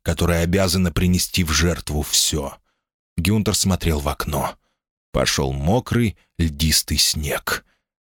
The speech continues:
Доктор Уилсон сидел за столом, сплетя пальцы, и неодобрительно смотрел на двух полицейских.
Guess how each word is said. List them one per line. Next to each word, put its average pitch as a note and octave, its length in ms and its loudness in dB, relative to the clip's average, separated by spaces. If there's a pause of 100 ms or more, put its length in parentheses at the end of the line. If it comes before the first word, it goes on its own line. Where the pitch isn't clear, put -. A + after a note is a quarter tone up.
(320)
Доктор D#3 380 2
Уилсон D#3+ 640 2
сидел G#2 400 0
за F2 140 0
столом, F#2 520 0 (120)
сплетя F2 500 0
пальцы, A2+ 580 0 (220)
и C3+ 100 2
неодобрительно C3 640 2
смотрел F#2+ 460 2
на E2+ 140 2
двух D2+ 300 -2
полицейских. - 920 0